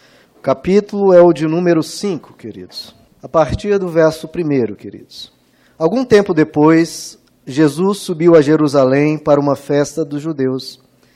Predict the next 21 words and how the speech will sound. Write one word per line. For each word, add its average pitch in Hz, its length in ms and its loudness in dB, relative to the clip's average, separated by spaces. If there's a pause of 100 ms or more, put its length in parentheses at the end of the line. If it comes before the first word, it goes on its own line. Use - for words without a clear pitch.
(340)
Há 190 320 6
em 143 140 0
Jerusalém, 143 720 0
perto 165 480 2
da 143 100 0
Porta 165 480 0
das 151 200 0
Ovelhas, 143 540 0
um 170 120 -6
tanque, 165 540 -4 (520)
que 151 120 -8
em 143 40 0
aramaico 165 680 4
é 151 60 2
chamado 151 500 0
Betesda, 143 800 -2 (500)
tendo 143 280 -2
cinco 196 420 -6
entradas 143 560 2
em 151 100 0
volta. 127 460 2